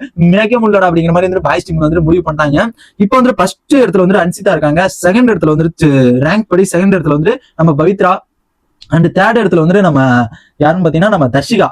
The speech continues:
நம்பிக்கைக்குரியவர் தர்ஷிகா அப்படிங்கிற அளவுக்கு வந்துட்டு அந்த ஒரு பேரை வாங்கியிருக்காங்க. ஆனா வெளியில வந்துட்டு இருபது பர்சன்ட், சி,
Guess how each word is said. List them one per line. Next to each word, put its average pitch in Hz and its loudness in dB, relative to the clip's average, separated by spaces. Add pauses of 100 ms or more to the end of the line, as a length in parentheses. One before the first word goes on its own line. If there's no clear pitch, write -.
(140)
நம்பிக்கைக்குரியவர் 175 0
தர்ஷிகா 165 0
அப்படிங்கிற 147 0
அளவுக்கு 170 2
வந்துட்டு 180 2 (300)
அந்த 156 0
ஒரு 170 2
பேரை 180 0
வாங்கியிருக்காங்க. 156 0
ஆனா 196 0
வெளியில 208 2
வந்துட்டு 202 2
இருபது 190 2
பர்சன்ட், 202 -2
சி, - -4